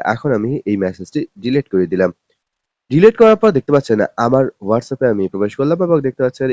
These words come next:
এই, আহ, মেসেজটি দেখা যাচ্ছে না। তবে আমি যদি এখানে প্রবেশ করি, দেখতে পাচ্ছেন ডিলিটকৃত মেসেজটি কিন্তু এখানে দেখাচ্ছে। So আপনারা চাইলেও আমার মতো এরকম অ্যাপ চালু করে রাখতে পারেন।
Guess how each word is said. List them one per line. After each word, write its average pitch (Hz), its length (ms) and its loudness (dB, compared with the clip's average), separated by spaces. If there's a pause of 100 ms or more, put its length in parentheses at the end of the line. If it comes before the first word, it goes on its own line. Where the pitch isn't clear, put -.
এই, 110 180 -2
আহ, 98 140 0 (160)
মেসেজটি 101 460 -6
দেখা 107 280 -2
যাচ্ছে 90 280 -4
না। 101 100 2 (400)
তবে 185 240 4 (120)
আমি 135 320 2
যদি 165 300 2 (220)
এখানে 120 300 -2 (140)
প্রবেশ 95 340 -4
করি, 101 160 -4 (300)
দেখতে 120 200 0
পাচ্ছেন 160 260 0 (320)
ডিলিটকৃত 127 440 -4
মেসেজটি 95 500 -6
কিন্তু 120 260 -8
এখানে 110 260 -4 (200)
দেখাচ্ছে। 98 380 -6 (220)
So 185 120 0 (140)
আপনারা 185 380 -2
চাইলেও 113 360 0
আমার 117 240 -2
মতো 147 200 -2 (100)
এরকম 98 360 -4 (320)
অ্যাপ 113 220 -2
চালু 120 280 -4
করে 120 200 -4
রাখতে 87 260 -6
পারেন। 104 220 -2